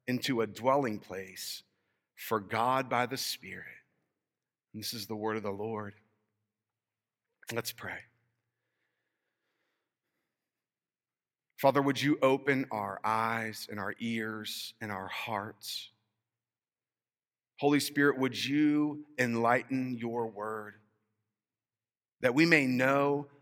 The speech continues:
not just what it says, but how you are calling it to apply to our lives. And we pray this in Jesus' powerful name.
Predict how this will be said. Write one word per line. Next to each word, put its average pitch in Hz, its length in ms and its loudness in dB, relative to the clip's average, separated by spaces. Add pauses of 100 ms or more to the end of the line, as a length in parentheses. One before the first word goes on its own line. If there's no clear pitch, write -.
(120)
not 139 280 2
just - 260 -2
what 135 140 2
it 107 160 -2
says, 160 840 0 (540)
but 143 100 6
how 151 380 4
you 139 260 2
are 139 120 4
calling 156 640 0
it 160 160 -2 (340)
to 120 220 2
apply 147 880 2 (220)
to - 180 -2
our 120 180 2
lives. 98 800 -4 (880)
And 110 80 -6
we 107 100 0
pray 127 340 2
this 123 260 -2
in 113 140 -2
Jesus' 120 520 -2
powerful 117 540 -2
name. 92 460 -10